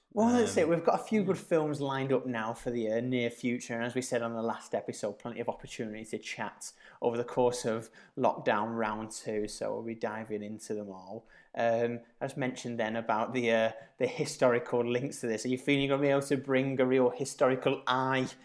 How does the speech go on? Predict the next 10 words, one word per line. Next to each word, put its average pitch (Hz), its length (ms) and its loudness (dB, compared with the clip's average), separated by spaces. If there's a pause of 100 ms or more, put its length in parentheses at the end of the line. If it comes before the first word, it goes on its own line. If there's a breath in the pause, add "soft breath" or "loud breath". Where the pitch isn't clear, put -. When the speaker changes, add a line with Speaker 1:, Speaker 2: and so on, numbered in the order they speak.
(240 loud breath)
Speaker 1:
to 135 100 -2
this 123 280 2
from 131 140 -4
your 113 140 0
background 123 720 -2
in 120 60 -2
the 120 100 0
world 123 300 6
of 120 100 -4
history? 113 600 -8